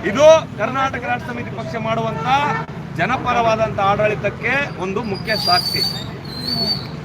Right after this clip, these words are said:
ಹಾಗಾಗಿ, ಆ, ಬಂಧುಗಳು ಕರ್ನಾಟಕದ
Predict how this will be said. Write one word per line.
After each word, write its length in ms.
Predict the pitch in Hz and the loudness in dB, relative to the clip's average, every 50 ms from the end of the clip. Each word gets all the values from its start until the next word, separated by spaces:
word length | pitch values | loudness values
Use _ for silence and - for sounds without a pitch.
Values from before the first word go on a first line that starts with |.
| - - | -2 0
ಹಾಗಾಗಿ, 380 | 175 208 254 269 285 277 262 254 220 - - - - - - - - - - - - 165 | 2 4 6 4 6 6 4 4 2 2 -4 -10 -12 -10 -10 -10 -8 -8 -8 -6 -2 0
ಆ, 100 | 185 185 | 0 2
ಬಂಧುಗಳು 520 | - 196 226 262 262 269 269 262 240 165 | 4 2 2 2 4 4 4 4 2 2
ಕರ್ನಾಟಕದ 640 | - 214 233 254 254 262 262 240 233 226 240 247 | 0 -2 0 2 2 2 4 4 2 0 0 4